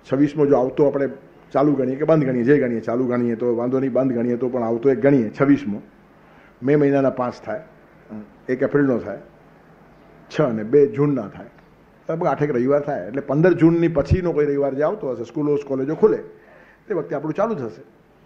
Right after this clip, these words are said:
હવે exact date તો આપણે જાણી લઈશું, આપણો પરિવાર છે, હમ, કંઈક મંદિરમાં આમાં તેમાં બોર્ડ પર લખી નાખેલું હશે, પણ generally પંદર જૂનની આસપાસનો જે રવિવાર આવતો હશે, આઠેક રવિવાર ગણી દેવાના આપણે,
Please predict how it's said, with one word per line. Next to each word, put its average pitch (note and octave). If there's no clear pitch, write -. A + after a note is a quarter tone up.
હવે A3+
exact E3+
date F3
તો C3+
આપણે D3
જાણી G3
લઈશું, D3+
આપણો D3+
પરિવાર D#3+
છે, C#3+
હમ, A#2
કંઈક C3
મંદિરમાં C3
આમાં B2+
તેમાં B2
બોર્ડ A#2+
પર C#3+
લખી F3+
નાખેલું A2+
હશે, G#2
પણ D#3+
generally F3+
પંદર E3+
જૂનની E3
આસપાસનો D3
જે D3
રવિવાર C#3+
આવતો E3
હશે, A2
આઠેક C#3
રવિવાર C#3+
ગણી F#3+
દેવાના C3
આપણે, A2